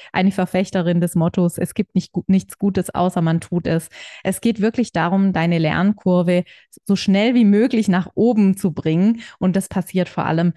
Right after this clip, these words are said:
wenn du direkt umsetzt, wenn du Feedback bekommst, wenn du Dinge ausprobierst. Denn nur dann sammelst du belastbares Material, mit dem du auch wirklich entscheiden kannst, wie es dann strategisch mit deiner Idee weitergeht. Also lass uns heute drüber sprechen, was du tun kannst und tun solltest,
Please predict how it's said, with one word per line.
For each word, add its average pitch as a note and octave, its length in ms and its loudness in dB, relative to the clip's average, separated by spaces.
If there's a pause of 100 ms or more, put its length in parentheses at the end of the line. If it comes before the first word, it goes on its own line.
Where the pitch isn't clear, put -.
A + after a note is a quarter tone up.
(140)
wenn F#3 240 2
du F#3 80 0
direkt E3 420 -4
umsetzt, F3+ 580 -2
wenn G3+ 140 0
du A#3 60 0
Feedback A3+ 420 -2
bekommst, G3 560 -2
wenn F3 140 -2
du F3+ 80 0
Dinge F#3 280 0
ausprobierst. D#3+ 720 -2 (260)
Denn F3 120 0
nur E3+ 160 2
dann E3+ 380 2
sammelst F#3 480 -2
du F3+ 100 0
belastbares E3+ 880 -2
Material, E3+ 640 0 (300)
mit F#3 120 -2
dem G3 160 2
du E3+ 100 2
auch D#3 140 -4
wirklich F3 300 -2
entscheiden E3 460 -2
kannst, E3 400 -4
wie - 20 0
es E3 120 -6
dann D#3+ 180 0
strategisch - 640 -6
mit D#3+ 140 -4
deiner C#3 240 -2
Idee C#3 320 -4
weitergeht. C3 540 -10 (400)
Also D#4 200 -2
lass B3 180 -2
uns A3+ 160 0
heute A3 220 -2
drüber G3 220 0
sprechen, G3 440 -4
was A3+ 160 -2
du A#3+ 120 -2
tun G#3+ 280 0
kannst G#3 420 -2
und G3+ 260 -2
tun D4+ 220 2
solltest, A#3 540 0